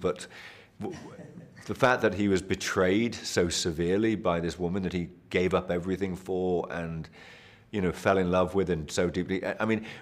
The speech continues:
we, you know, I had this conversation earlier. There's some people, uh, asked about, you know, how, how we can, why we continued the narrative.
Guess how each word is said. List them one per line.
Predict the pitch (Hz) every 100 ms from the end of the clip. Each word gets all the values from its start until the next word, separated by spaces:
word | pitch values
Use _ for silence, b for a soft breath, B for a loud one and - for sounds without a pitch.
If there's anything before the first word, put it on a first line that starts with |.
| -
we, | 139
you | -
know, | 127
I | 123
had | 127
this | 117
conversation | - 120 110 110 92
earlier. | 104 101
There's | 90
some | 92 90
people, | 104 92
uh, | - - -
asked | 95 98 -
about, | 80 85 - 90
you | 90
know, |
how, | 85 92
how | - 80 92
we | 87
can, | - 92
why | 90 98
we | 87
continued | - - 90 87
the | 78
narrative. | 82 104 113 - 82